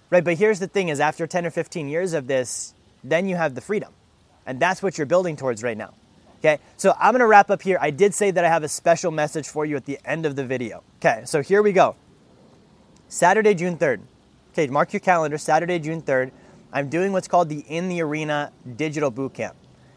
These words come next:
Okay, this is the first mo-, of many boot camps we're gonna be doing. This digital boot camp is gonna have six people, six speakers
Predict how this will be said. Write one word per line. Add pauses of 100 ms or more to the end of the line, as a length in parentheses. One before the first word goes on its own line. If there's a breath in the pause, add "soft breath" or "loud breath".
(120)
Okay,
this
is
the
first
mo-,
of
many
boot
camps
we're
gonna
be
doing.
This
digital
boot
camp
is
gonna
have
six
people,
six
speakers